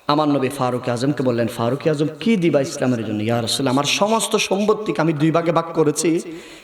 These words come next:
এক ভাগ ঘরের জন্য রেখেছি, আর এক ভাগ ইসলামের জন্য কোরবান করে দিয়েছি।" উসমান গনি বলেন, "ইয়া রাসূল, আমি এক হাজার উট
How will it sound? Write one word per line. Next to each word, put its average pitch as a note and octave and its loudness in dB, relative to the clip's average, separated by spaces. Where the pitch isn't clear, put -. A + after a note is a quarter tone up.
এক D3+ 0
ভাগ F3 0
ঘরের F#3 2
জন্য G3 4
রেখেছি, G3 0
আর D#3+ 0
এক D3+ -2
ভাগ G3 0
ইসলামের F#3+ 0
জন্য D3 2
কোরবান C3 -2
করে A#2+ -2
দিয়েছি।" A2 -6
উসমান A3+ 2
গনি A#3+ 2
বলেন, G3+ 2
"ইয়া F#3+ 2
রাসূল, E3+ -4
আমি F#3 0
এক F#3+ 0
হাজার F#3+ 2
উট F3+ 0